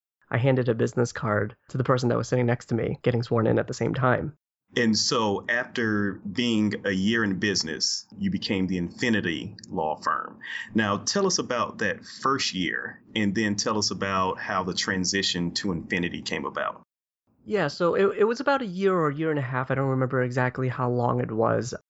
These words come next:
Speaker 1: But I, I, when I first started out my law firm, I did, you know, the traditional, the law office of Gabriel Chung. And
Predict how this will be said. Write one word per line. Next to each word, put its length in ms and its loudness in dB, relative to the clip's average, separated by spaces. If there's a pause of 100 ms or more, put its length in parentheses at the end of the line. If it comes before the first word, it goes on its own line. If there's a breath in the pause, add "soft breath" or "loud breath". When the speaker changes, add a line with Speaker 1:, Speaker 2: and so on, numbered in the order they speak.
(140)
Speaker 1:
But 200 2
I, 180 4
I, 360 2
when 200 2
I 60 4
first 200 2
started 260 4
out 80 2
my 80 -2
law 220 -2
firm, 160 -6
I 60 -4
did, 400 -2
you 120 -2
know, 120 2
the 100 -6
traditional, 640 0
the 100 -6
law 320 0
office 480 -2
of 300 -4
Gabriel 420 4
Chung. 440 2
And 180 -2